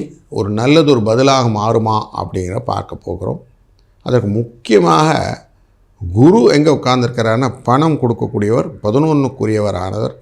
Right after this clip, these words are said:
எங்கே உட்கார்ந்திருக்கிறார் பார்க்கும்போது ரெண்டாம் இடத்திலே உட்கார்ந்திருக்கிறார் மிதுன ராசிக்குள்ளார. அதனால் பண வரவுக்கு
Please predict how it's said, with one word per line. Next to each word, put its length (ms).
எங்கே 220
உட்கார்ந்திருக்கிறார் 720
பார்க்கும்போது 420
ரெண்டாம் 400
இடத்திலே 400
உட்கார்ந்திருக்கிறார் 640
மிதுன 320
ராசிக்குள்ளார. 680
அதனால் 440
பண 380
வரவுக்கு 460